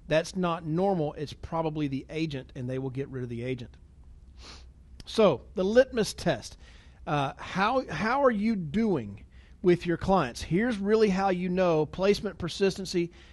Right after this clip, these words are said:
Does the client see you as their agent? Here's how you know.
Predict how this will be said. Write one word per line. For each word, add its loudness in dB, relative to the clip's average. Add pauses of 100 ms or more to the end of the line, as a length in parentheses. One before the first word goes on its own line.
(120)
Does -2
the -2
client 0
see -4
you 0
as 0
their 0
agent? -2
Here's -2
how 2
you 2
know. 0